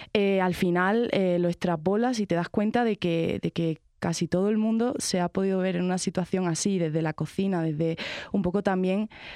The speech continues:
eh, eso que enseñan las madres y que en el momento de, antes de irnos,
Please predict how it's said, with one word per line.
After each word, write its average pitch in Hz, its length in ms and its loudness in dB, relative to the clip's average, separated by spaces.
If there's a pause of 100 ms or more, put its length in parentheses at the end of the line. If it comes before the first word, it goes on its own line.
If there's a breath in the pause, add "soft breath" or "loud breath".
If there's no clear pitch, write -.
(260 loud breath)
eh, 170 480 2
eso 202 260 0
que 185 120 0
enseñan 175 420 0
las 170 100 0
madres 190 580 -2 (120)
y 190 140 -2
que 165 540 0 (200)
en 170 160 0
el 165 100 0
momento 175 460 0
de, 185 240 0
antes 180 240 0
de 175 100 0
irnos, 190 320 -2